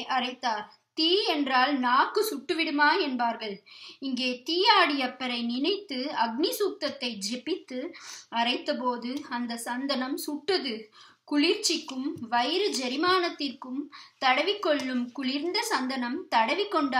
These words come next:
அனைவரையும் குளிர்வதற்கு பதிலாக சுட்டது, குளிர்விப்பதற்கு பதிலாக சுட்டது. பந்தியிலிருந்து எழுப்பியதால் எதையோ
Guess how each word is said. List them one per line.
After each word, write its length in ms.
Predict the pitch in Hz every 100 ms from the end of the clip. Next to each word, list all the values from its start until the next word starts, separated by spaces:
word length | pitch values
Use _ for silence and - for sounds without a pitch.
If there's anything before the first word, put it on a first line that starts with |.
| 220
அனைவரையும் 760 | 226 262 339 349 294 240 254 339 - - _
குளிர்வதற்கு 720 | 349 349 466 466 294 302 - 254
பதிலாக 720 | 247 240 277 269 240 226 294
சுட்டது, 600 | - 285 - 339 320 220 - - _ _ _
குளிர்விப்பதற்கு 840 | 311 339 403 427 427 294 254 - 226
பதிலாக 580 | 226 285 285 240 226 226 254 370 - _ _
சுட்டது. 500 | - 247 - 285 214 - - _ _
பந்தியிலிருந்து 760 | 220 233 254 294 269 294 359 440 277
எழுப்பியதால் 840 | 254 285 415 370 294 240 247 247 294 247
எதையோ 360 | 240 262 294